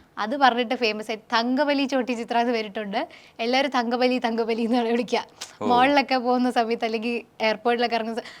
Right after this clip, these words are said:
Speaker 1: "തങ്കവലി അല്ലേ? ആ തങ്കവലി വരാന്ന്" ചോദിക്കും.
Speaker 2: <laughs>
Speaker 1: വിഷ്ണുമായ എന്ന് പറയും.
Speaker 2: ഉം.
Speaker 1: പിന്നെ ഫ്ലൈറ്റിലൊക്കെ കയറുന്ന സമയത്ത് ആ സമയത്ത് അവര് ചെക്ക് ചെയ്യും.
Speaker 2: ഉം.
Speaker 1: എന്റെ പേര്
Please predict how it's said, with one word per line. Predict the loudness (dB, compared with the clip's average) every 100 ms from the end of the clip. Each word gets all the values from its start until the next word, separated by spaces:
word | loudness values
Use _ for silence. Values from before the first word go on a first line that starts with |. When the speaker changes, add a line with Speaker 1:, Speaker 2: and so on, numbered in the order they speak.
| -2
Speaker 1:
"തങ്കവലി | 0 4 4 6 6
അല്ലേ? | 4 2 -4 -2
ആ | 0
തങ്കവലി | 2 2 0 2 2 4
വരാന്ന്" | 4 4 2 0
ചോദിക്കും. | 2 2 0 -2
Speaker 2:
<laughs> | -2 -2 -4 -6 -12 -14 -16 -20 _ -6
Speaker 1:
വിഷ്ണുമായ | -6 -4 -2 0 2
എന്ന് | 2 -2
പറയും. | -4 -10 -10
Speaker 2:
ഉം. | -4 -4 -4 -8 -14 -20 _
Speaker 1:
പിന്നെ | -4 -4
ഫ്ലൈറ്റിലൊക്കെ | 4 4 4 2 0
കയറുന്ന | 2 0 0
സമയത്ത് | -2 -2 -2
ആ | -4
സമയത്ത് | -4 -2 0
അവര് | 0
ചെക്ക് | 0 -2 -2
ചെയ്യും. | 0 0 -4 _ -14
Speaker 2:
ഉം. | -8 -4
Speaker 1:
എന്റെ | 0
പേര് | 2 4 4 4